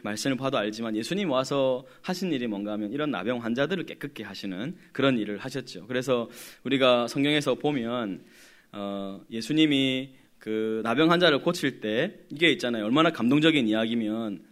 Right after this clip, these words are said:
새 복음서에 다 기록되어 있습니다. 그 예수님 고칠 때 어떻게 하셨지요? 아주 인상적인 터치를 하지 않습니까? 예수님이, 여러분, 아까 뭐라 그랬어요? 나병 환자는 가까이 가면 됩니까? 안 됩니까? 안 되죠.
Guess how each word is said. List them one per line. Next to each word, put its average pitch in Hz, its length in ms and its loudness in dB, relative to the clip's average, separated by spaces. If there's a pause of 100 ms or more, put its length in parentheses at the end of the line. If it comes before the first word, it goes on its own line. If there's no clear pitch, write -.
(140)
새 170 300 4
복음서에 170 440 -2
다 - 180 -10
기록되어 156 320 -2
있습니다. 95 400 -14 (400)
그 135 100 0
예수님 151 280 4
고칠 170 360 -2
때 117 380 0 (100)
어떻게 143 320 -4
하셨지요? 170 560 -2 (460)
아주 151 200 2
인상적인 165 640 2
터치를 165 360 0
하지 117 140 0
않습니까? 95 600 -10
예수님이, 143 720 0 (340)
여러분, 127 140 4
아까 123 100 2
뭐라 117 240 4
그랬어요? 139 280 2 (320)
나병 135 280 2
환자는 180 280 4
가까이 165 240 4
가면 165 260 4
됩니까? 135 280 2
안 90 80 -2
됩니까? 92 380 -6 (400)
안 98 160 -2
되죠. 117 400 -2